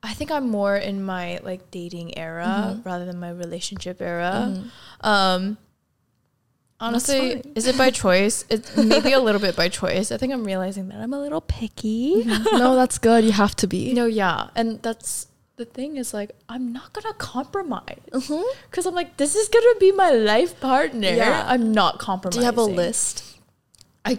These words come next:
Speaker 1: do have a list, but I'm also trying to let go of the list.
Speaker 2: No,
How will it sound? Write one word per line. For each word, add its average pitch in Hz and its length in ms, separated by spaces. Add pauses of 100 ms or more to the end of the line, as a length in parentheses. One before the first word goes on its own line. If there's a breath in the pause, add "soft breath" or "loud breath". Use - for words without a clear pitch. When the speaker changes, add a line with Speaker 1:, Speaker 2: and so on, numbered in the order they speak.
Speaker 1:
do 196 220
have 208 180
a 220 60
list, 220 320
but 202 100
I'm 196 140
also 196 180
trying 202 280
to 202 120
let - 220
go 175 220
of 185 160
the 208 100
list. 214 340
Speaker 2:
No, 285 840